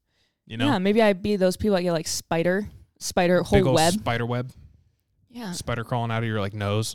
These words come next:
Speaker 1: but not even, like, one. Make it, like, really gnarly and make it, like, a hundred, like,
Speaker 2: And then
Speaker 1: a
Speaker 2: whenever,
Speaker 1: college
Speaker 2: and then
Speaker 1: is
Speaker 2: whenever I
Speaker 1: climbing out
Speaker 2: have
Speaker 1: of your nose.
Speaker 2: boogers, it just kinda plays into the idea of, like,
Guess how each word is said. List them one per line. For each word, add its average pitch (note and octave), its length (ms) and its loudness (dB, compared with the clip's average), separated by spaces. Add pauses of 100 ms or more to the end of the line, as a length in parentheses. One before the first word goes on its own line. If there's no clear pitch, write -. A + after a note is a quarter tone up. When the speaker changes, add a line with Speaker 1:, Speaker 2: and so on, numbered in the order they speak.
(120)
Speaker 1:
but B2+ 180 -4
not C3+ 160 2
even, D3 160 2
like, A#2+ 140 -4
one. A2 340 -4
Make G#2 140 -6
it, A#2+ 60 -4
like, A2 140 -4
really B2 460 0
gnarly C#3 400 0
and A#2+ 140 0
make G#2+ 160 -2
it, - 80 -8
like, G#2+ 160 -6
a F2 60 -6
hundred, G2 580 -8
like, - 80 -2
Speaker 2:
And C#4+ 100 4
then D4 80 6
Speaker 1:
a D4 40 4
Speaker 2:
whenever, C#4 280 6
Speaker 1:
college C3+ 140 2
Speaker 2:
and A#3+ 80 8
then B3 80 6
Speaker 1:
is - 20 8
Speaker 2:
whenever A3+ 300 6
I A#3+ 80 6
Speaker 1:
climbing A#3+ 60 4
out B3+ 40 6
Speaker 2:
have A3 140 6
Speaker 1:
of - 80 0
your F#3+ 120 8 (120)
nose. A3+ 100 6
Speaker 2:
boogers, G#3 40 4
it G#3 100 6
just G#3 100 2
kinda G3+ 200 4
plays F#3+ 280 2
into F#3+ 200 2
the F#3+ 120 6
idea F3 300 4
of, E3 80 0
like, E3+ 240 0